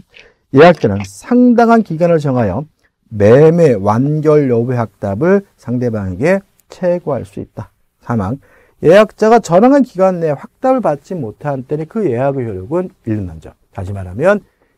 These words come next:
예약을 하게 되면 원칙이 일방 예약이고 따라서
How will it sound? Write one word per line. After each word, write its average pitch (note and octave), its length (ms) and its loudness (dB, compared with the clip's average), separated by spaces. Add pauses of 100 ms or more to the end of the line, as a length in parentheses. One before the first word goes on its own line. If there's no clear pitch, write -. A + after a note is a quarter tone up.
(140)
예약을 D#3 520 2
하게 C3+ 240 -4
되면 C#3+ 540 -2 (280)
원칙이 B2+ 680 -2 (120)
일방 A#2 580 -4
예약이고 F2 760 -6
따라서 D#3 420 -2